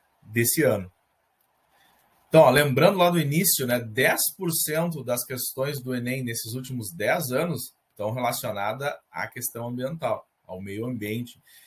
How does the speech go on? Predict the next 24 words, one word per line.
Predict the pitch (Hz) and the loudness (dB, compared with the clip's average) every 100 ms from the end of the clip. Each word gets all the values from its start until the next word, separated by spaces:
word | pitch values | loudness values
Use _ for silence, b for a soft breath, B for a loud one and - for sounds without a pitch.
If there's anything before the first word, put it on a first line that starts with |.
| B | B
Então, | 104 139 151 117 - | -6 -2 -2 -4 -2
vamos | 120 165 | 0 2
lembrar | 165 139 139 | 0 0 0
das | 147 156 - | 0 -2 -2
queimadas | 160 156 131 120 156 165 107 | -4 -4 -2 0 0 -2 -8
que | - | -10
atingiram | 113 127 113 135 139 | -10 -10 -10 -8 -8
o | |
Brasil | 123 110 110 139 | -6 -6 -6 -8
nos | 139 117 | -8 -8
últimos | 151 - 156 131 123 | -10 -10 -10 -6 -2
anos, | 139 131 | -2 -4
aqui, | 92 - | -8 -14
ó, | 104 | -12
principalmente | 123 127 135 127 135 | -8 -8 -6 -6 -8
dois | 120 120 | -8 -6
mil | 123 | -6
e | 123 | -6
dezenove | 120 110 110 | -6 -6 -6
e | 120 | -6
dois | 120 123 | -10 -8
mil | 127 | -8
e | 139 | -8
vinte. | 131 131 131 | -8 -10 -12